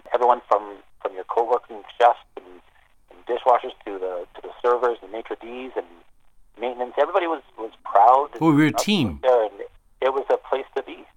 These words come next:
Speaker 2: Now, not to talk about Souk too much. I think we'll, we'll do that some other time, or I'll try to reach, well, one of the people who maybe was the,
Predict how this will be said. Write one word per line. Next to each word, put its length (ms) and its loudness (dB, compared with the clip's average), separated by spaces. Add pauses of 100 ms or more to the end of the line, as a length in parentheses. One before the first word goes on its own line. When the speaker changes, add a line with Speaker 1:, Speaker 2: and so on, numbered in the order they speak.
Speaker 2:
Now, 220 -2
not 300 -2
to 100 -4
talk 280 -2
about 200 -4
Souk 280 -6
too 140 -4
much. 300 -6
I 100 -2
think 240 -8
we'll, 260 -6
we'll 160 -6
do 200 -6
that 200 -6
some 160 -8
other 140 -4
time, 320 -4
or 140 -6 (360)
I'll 120 -8
try 240 -10
to 100 -10
reach, 420 -8 (640)
well, 360 -4
one 260 -4
of 60 -10
the 80 -8
people 320 -8
who 160 -8
maybe 480 -8 (280)
was 600 -10
the, 240 -6